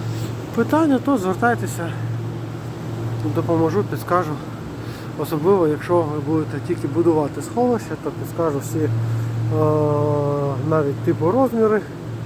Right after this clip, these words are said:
або в-, в-, викристалізуємо вже там, якщо у вас існуюче є приміщення, перерахуємо,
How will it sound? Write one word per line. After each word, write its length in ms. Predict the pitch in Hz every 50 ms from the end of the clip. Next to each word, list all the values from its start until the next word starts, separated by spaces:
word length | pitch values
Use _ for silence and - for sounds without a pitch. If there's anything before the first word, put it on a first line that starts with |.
| - - - - - - - - - - - - - - - 139
або 280 | 135 131 175 208 214
в-, 520 | 196 165 147 147 156 160 165 160 156 151 147 139 143
в-, 160 | 156 165 156
викристалізуємо 960 | 151 185 196 175 - 170 165 - - 120 156 151 147 147 156 156 156 151 151
вже 140 | 147 139 139 113
там, 160 | 151 147 143
якщо 220 | 143 - - 170
у 40 | 156
вас 260 | 151 151 127 - -
існуюче 540 | 165 156 - - 175 160 151 143 - - 151
є 200 | 147 151 151 139 117 - - - - - - - - - -
приміщення, 680 | 190 180 196 208 247 262 - - 196 175 175 170 160 -
перерахуємо, 760 | - 175 165 165 151 160 160 - 202 202 196 175 160 156 143